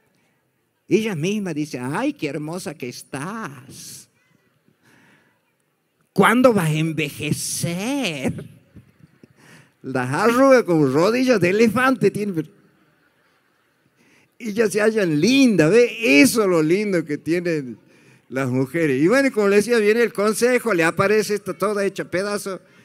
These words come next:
y le dice, "¿Qué vas a hacer?". Y no, dice, "Me voy a separar".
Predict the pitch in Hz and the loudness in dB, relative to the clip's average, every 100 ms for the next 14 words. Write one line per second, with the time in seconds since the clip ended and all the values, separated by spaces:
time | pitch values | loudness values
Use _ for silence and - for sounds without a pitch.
0 | _ _ _ _ - 151 156 160 202 220 | _ _ _ _ -6 -2 2 2 2 0
1 | 240 247 247 240 - 262 208 139 _ - | 0 2 2 2 0 -2 -4 -10 _ -20
2 | _ _ _ _ _ _ _ _ _ _ | _ _ _ _ _ _ _ _ _ _
3 | _ _ 170 202 247 370 392 359 254 254 | _ _ -2 2 2 2 2 0 0 -2
4 | 220 202 165 139 123 120 156 156 180 226 | -2 -4 -4 -6 -6 -6 -6 -6 -6 -8
5 | 226 202 | -8 -12